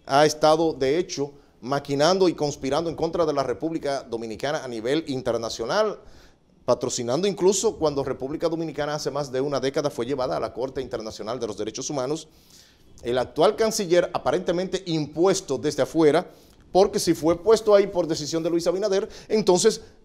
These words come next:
el que quedaría mal ante República Dominicana, ante Duarte, Sánchez, Mella, Luperón y Benito Monción sería el presidente de la República. La falta de, de voluntad política, la falta de hombría, la falta posiblemente de pantalones, hablando en un lenguaje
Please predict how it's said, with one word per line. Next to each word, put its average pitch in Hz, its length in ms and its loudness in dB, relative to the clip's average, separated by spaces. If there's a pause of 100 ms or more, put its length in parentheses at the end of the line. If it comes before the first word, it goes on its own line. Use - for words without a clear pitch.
el 190 220 6
que 190 140 0
quedaría 156 400 4
mal 214 300 4
ante 156 220 0
República 170 480 0
Dominicana, 156 540 2
ante 147 200 0
Duarte, 160 460 6
Sánchez, 180 640 4
Mella, 175 360 4
Luperón 156 400 4
y 190 60 2
Benito 175 280 2
Monción 208 460 0 (140)
sería 139 320 2
el 165 80 0
presidente 151 500 -4
de 131 60 -4
la 120 100 -2
República. 147 640 2 (400)
La 127 100 4
falta 185 680 6
de, 170 360 4
de 160 120 2
voluntad 156 480 6
política, 180 580 0
la 151 120 6
falta 175 320 0
de 143 80 -2
hombría, 196 280 0
la 175 120 2
falta - 680 0
posiblemente 196 540 0
de 165 100 0
pantalones, 151 640 0
hablando 160 280 -2
en 151 80 -4
un 175 100 -4
lenguaje 147 480 0